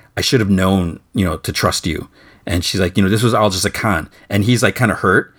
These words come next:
He's like, "That's what you think of me after all we went through?" And she asks, she's like, "Why aren't they, you know,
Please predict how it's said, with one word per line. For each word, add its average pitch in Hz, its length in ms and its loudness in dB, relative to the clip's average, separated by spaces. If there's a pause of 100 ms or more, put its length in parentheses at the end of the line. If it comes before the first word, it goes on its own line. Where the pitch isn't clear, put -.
(100)
He's 113 160 0
like, 101 140 2
"That's 110 200 0
what 131 100 2
you 117 80 0
think 104 180 -2
of 127 80 4
me 123 160 2
after 107 220 0
all 95 140 2
we 107 100 4
went 90 220 0
through?" 135 260 2 (440)
And 92 420 0 (420)
she 117 200 2
asks, 107 220 2
she's 101 140 2
like, 95 100 2
"Why 107 460 2 (340)
aren't 107 160 2
they, 101 220 2
you 104 100 4
know, 90 200 0